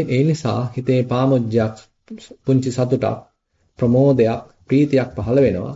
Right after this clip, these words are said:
සොම්නසක් පහළ වෙනවා. මොකද ණයෙන් නිදහස් වුණා. දැන් ඉතින් ණය හිමියා ගැන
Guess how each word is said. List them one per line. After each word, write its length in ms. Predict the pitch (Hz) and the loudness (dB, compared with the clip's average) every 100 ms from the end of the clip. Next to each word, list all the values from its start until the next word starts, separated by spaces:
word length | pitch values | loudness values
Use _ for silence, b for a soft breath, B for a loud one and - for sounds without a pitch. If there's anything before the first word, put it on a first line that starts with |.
| - | -8
සොම්නසක් 540 | - 131 143 131 110 | -4 0 0 -2 -8
පහළ 260 | - 98 135 | -8 -2 2
වෙනවා. 260 | 131 - 139 | 2 0 -6
මොකද 180 | 151 | -4
ණයෙන් 300 | 135 117 131 | -4 -2 0
නිදහස් 360 | 117 107 110 107 | 0 -2 -4 -6
වුණා. 280 | 107 98 82 - _ _ _ _ _ _ _ _ | -10 -12 -14 -18 _ _ _ _ _ _ _ _
දැන් 160 | 123 147 | 0 0
ඉතින් 220 | 160 175 | 2 2
ණය 180 | 156 131 | 2 2
හිමියා 380 | 131 131 131 127 | 4 4 2 2
ගැන 180 | 123 | 0